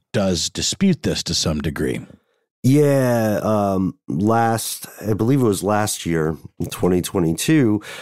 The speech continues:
Speaker 2: uh, W H O came out with some research that appeared to contradict or caveat this idea that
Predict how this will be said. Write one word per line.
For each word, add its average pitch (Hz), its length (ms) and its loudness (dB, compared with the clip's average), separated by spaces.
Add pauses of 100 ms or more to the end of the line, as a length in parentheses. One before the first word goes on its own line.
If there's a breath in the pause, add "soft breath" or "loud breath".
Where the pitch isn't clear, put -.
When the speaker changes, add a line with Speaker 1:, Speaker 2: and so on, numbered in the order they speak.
(220 loud breath)
Speaker 2:
uh, 95 380 2 (220)
W 113 340 2
H 101 220 0
O 95 180 2
came 95 340 0
out 87 340 0
with 92 320 0
some 87 540 0
research 90 840 0 (440 loud breath)
that 104 300 2
appeared 90 520 -2
to 82 360 0 (1600 loud breath)
contradict 139 640 2
or 101 60 0
caveat 107 560 0
this 101 200 -4
idea 95 600 0
that 87 320 -2